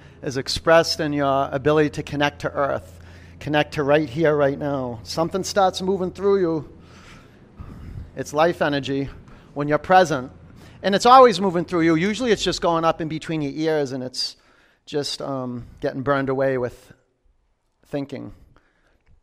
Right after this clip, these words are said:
Get into the beingness of your body, connecting to the floor. Get into the beingness of your body, breathing. Get into the beingness of feeling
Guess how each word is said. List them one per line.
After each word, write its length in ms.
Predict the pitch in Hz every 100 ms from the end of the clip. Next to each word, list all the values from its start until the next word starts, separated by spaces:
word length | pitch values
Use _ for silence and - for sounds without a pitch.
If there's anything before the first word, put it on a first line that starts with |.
| _ _ _ _ _ _ -
Get 140 | - 127
into 200 | 143 156
the 120 | 131
beingness 560 | 120 135 135 127 110 123
of 280 | 113 110
your 120 | 110 104
body, 360 | 117 120 117
connecting 380 | 113 120 110 120
to 80 | 104
the 80 | 104
floor. 500 | - 131 131 120 110
Get 120 | -
into 120 | 151 135
the 80 |
beingness 540 | 131 123 131 127 120 120
of 80 | 113
your 80 |
body, 280 | 110 117 117
breathing. 500 | 113 120 120 135 143 _ _ _ _ _ _ _ _ _ _ _ _ _ _ _ _ _ _ _ _ _ _ _ _ - _ _ _ _ _ _ _ _ _ - - - - - - - - _ -
Get 140 | -
into 340 | 131 - 143
the 180 | 123 120
beingness 460 | 117 123 123 113 113
of 60 |
feeling 440 | - 127 117 113